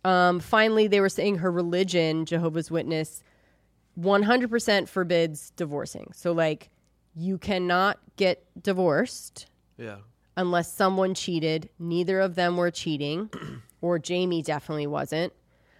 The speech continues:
Speaker 1: Um, if you do get divorced, you're totally banished from your whole community. You can't hang out with any of the same people. You can't go to the church. You can't, it's totally frowned upon.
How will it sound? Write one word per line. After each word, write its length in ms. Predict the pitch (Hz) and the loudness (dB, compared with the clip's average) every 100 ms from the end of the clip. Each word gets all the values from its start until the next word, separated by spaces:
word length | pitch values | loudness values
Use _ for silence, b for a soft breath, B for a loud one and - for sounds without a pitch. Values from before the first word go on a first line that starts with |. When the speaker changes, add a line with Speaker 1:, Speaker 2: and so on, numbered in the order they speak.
| b b b - | b b b 0
Speaker 1:
Um, 520 | 180 175 170 165 165 - _ _ | 2 4 4 2 -2 -6 _ _
if 260 | 190 190 - | 0 0 0
you 200 | 202 196 | -2 -2
do 300 | 160 202 214 | -4 -2 -2
get 200 | 202 202 | 0 -2
divorced, 460 | 202 175 180 170 - | -2 -2 0 0 -2
you're 100 | 170 | -10
totally 440 | - 185 175 170 | -6 -4 -2 -2
banished 480 | 160 165 156 151 - | -2 -4 -2 -4 -8
from 260 | - 160 151 | -6 -4 -4
your 180 | 151 147 | -4 -6
whole 460 | - 151 151 151 147 | -6 -6 -4 -4 -6
community. 540 | - 170 151 139 139 | -8 -6 -6 -8 -12
You 120 | 143 | -14
can't 300 | - 165 160 | -10 -8 -6
hang 220 | 160 160 156 | -6 -6 -6
out 180 | 156 | -6
with 160 | - - | -8 -8
any 180 | 151 147 | -8 -6
of 60 | |
the 60 | 139 | -10
same 200 | - 151 | -10 -10
people. 260 | 185 190 185 | -8 -6 -6
You 80 | 165 | -6
can't 200 | 147 143 | -10 -10
go 80 | |
to 100 | 143 | -12
the 80 | - | -12
church. 380 | - - 180 165 | -12 -8 -8 -8
You 80 | 160 | -14
can't, 260 | - 147 - | -10 -12 -10
it's 280 | 165 - - _ _ _ _ _ | -14 -14 -20 _ _ _ _ _
totally 640 | - 190 180 175 165 156 156 _ _ _ _ _ | -4 -2 0 -2 -2 -4 -8 _ _ _ _ _
frowned 380 | - 165 139 | -2 -2 -2
upon. 360 | - 143 - 165 | -6 -8 -10 -12